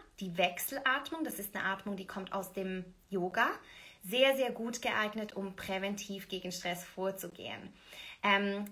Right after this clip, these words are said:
Nadi Shodhana, also eben diese Wechselatmung, führt auch dazu, dass sich unsere Hormone ausbalancieren.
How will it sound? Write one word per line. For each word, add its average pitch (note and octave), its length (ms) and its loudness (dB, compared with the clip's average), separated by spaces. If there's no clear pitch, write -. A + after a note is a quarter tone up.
Nadi G#3+ 280 6
Shodhana, C4+ 520 4
also G#3+ 180 4
eben G#3+ 220 -2
diese F#3 220 -2
Wechselatmung, G#3+ 640 -2
führt A3 300 -2
auch G3 120 2
dazu, F#3 280 -4
dass F3+ 240 -4
sich - 160 -14
unsere F3 360 -8
Hormone A3 580 -2
ausbalancieren. G3 960 -2